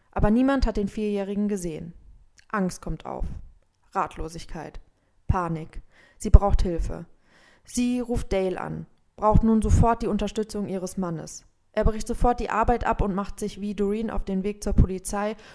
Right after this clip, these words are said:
um eine Vermisstenanzeige zu schalten. Viel zu oft haben die beiden in Reportagen oder Krimiserien gehört,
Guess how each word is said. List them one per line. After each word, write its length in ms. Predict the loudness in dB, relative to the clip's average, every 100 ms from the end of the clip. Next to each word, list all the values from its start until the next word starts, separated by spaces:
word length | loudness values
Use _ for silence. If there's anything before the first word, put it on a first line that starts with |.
| -4
um 140 | -2
eine 180 | 0 0
Vermisstenanzeige 840 | 0 -2 -2 -6 -10 -8 -10 -12
zu 140 | -12 -12
schalten. 480 | -10 -12 -12 -12 -14 -20 -20 -20 _ _ _ _ _ _ _ _ -8
Viel 280 | 0 0 0
zu 180 | 2
oft 200 | 2 2
haben 160 | 2 2
die 100 | 2
beiden 300 | 2 2 0
in 140 | 0
Reportagen 720 | 0 2 2 2 0 0 0 0
oder 220 | -2 -4
Krimiserien 840 | -4 -2 0 0 0 0 0 0
gehört, 420 | 0 2 2 2